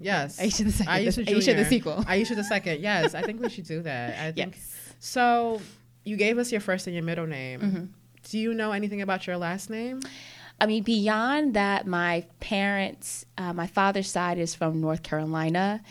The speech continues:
Speaker 2: and it's originally Fain. It was the
Speaker 1: Mm-hmm.
Speaker 2: Fain Plantation in Vance County. I have an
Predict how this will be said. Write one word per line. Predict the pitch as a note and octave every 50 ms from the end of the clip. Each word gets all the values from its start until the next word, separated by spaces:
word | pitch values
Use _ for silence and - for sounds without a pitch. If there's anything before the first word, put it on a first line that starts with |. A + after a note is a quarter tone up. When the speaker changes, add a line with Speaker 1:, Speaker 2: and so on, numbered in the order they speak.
| - - - - - -
Speaker 2:
and | - F3+ F3 E3+ E3+ E3+ E3+
it's | D#3+ -
originally | F3 E3 D#3 E3 E3 E3 F#3+ G#3 A3 A3 G#3 F3+
Fain. | - - - - - E3+ E3 E3+ F3+ G3+ A3+ B3 C4+ D4+ D#4+ D#4 - -
It | - F#3 F3+ F3
was | F#3 F3 E3+
the | - F3
Speaker 1:
Mm-hmm. | F3+ F#3+ F#3+
Speaker 2:
Fain | E3+ F3 E3+ F3 F3+ F#3 F#3+ F#3+
Plantation | G3 - - F#3+ F3 E3+ F3+ - - G3 G3 G3 - - G3 F#3+ F#3 F#3
in | F3+ F3 E3 E3 D#3+
Vance | E3 E3 E3+ E3+ F3 - -
County. | - E3+ D#3 F3+ F#3+ F3+ - - D#3 D3+ D3+ F#3 -
I | - - E3+
have | E3 - G#3 F#3+ F3+ F3+ F3 E3+ F3 E3+ F3 - - - - - - - - - - - - _ -
an | E3+ E3+ -